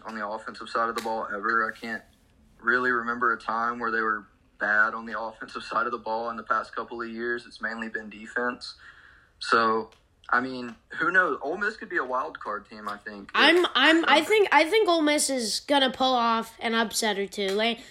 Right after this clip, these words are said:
Speaker 2: seems like something Lane Kiffin would do.
Speaker 1: Right, yeah. Lane Kiff-, Kiffin has a history of, you know,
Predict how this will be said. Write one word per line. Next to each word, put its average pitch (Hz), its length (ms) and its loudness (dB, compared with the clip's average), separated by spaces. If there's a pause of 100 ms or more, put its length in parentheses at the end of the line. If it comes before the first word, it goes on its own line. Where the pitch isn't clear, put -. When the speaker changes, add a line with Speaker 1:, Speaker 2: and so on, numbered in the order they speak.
Speaker 2:
seems 294 300 2
like 285 100 4
something 262 320 0
Lane 240 240 2
Kiffin 220 640 -4
would 214 220 0
do. 190 340 2 (1160)
Speaker 1:
Right, 123 420 2
yeah. 123 380 -2
Lane 143 280 -6
Kiff-, 156 240 -8 (220)
Kiffin 139 280 -6
has 127 180 -4
a 120 80 -2
history 120 480 -4
of, 110 200 -6
you 117 80 -14
know, 107 240 -4